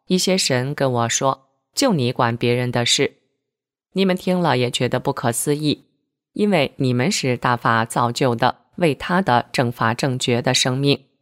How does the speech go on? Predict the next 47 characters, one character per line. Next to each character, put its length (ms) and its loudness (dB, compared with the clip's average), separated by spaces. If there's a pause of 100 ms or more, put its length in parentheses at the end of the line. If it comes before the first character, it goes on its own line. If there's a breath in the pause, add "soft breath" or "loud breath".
(420)
如 180 0
果 140 0
我 140 2
不 160 -2
做， 460 -2
所 180 -2
有 120 2
的 140 0
生 200 0
命 280 -2
也 140 -2
就 180 0
随 220 -2
着 140 0
历 180 -2
史 280 0
结 260 0
束 280 0
了。 280 0 (580)
所 180 -2
以 220 0
作 160 0
为 100 0
一 80 0
个 160 0
生 200 -2
命 180 0
来 160 0
讲， 320 -2 (280)
能 140 2
够 220 0
在 240 0
做 260 0
事 220 2
中 300 -2 (160)
考 180 0
虑 160 2
别 240 0
人 200 0 (260)
和 200 -2
所 220 0
表 200 0
现 260 -4
出 120 -8
来 180 0
宽 300 -2
容， 300 2